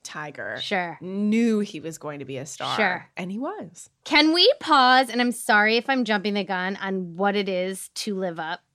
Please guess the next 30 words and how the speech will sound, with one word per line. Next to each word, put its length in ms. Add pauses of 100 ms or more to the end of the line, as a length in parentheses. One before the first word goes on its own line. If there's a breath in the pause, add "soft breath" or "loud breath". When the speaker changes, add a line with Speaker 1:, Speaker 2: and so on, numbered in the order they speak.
Speaker 2:
to 140
that 180
kind 180
of 60
pressure. 320
Speaker 1:
Oh, 480
as 140
a 60
teenager? 480 (680)
Speaker 2:
It's, 320 (360 soft breath)
I 140
will 160
say, 240
when 240
you 240
look 180
at 140
people 640
like 220
LeBron 560
and 160
Tiger, 480
and 240
you're 160
like, 240 (580)
people 360
were 140
looking 400
at 180
your 140